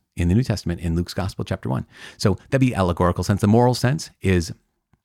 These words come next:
um, the events reported in Scripture ought to lead us to act justly. So how, how can, how can I apply this to my moral life? Um, that makes a ton of sense. For example,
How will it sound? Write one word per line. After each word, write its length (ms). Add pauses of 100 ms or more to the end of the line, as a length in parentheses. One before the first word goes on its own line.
(560)
um, 340 (280)
the 80
events 240
reported 320
in 80
Scripture 420 (120)
ought 140
to 60
lead 240
us 160
to 140
act 180
justly. 420
So 220
how, 280
how 140
can, 180
how 200
can 100
I 60
apply 280
this 140
to 100
my 440
moral 340
life? 340 (400)
Um, 360
that 140
makes 240
a 60
ton 180
of 100
sense. 240
For 180
example, 420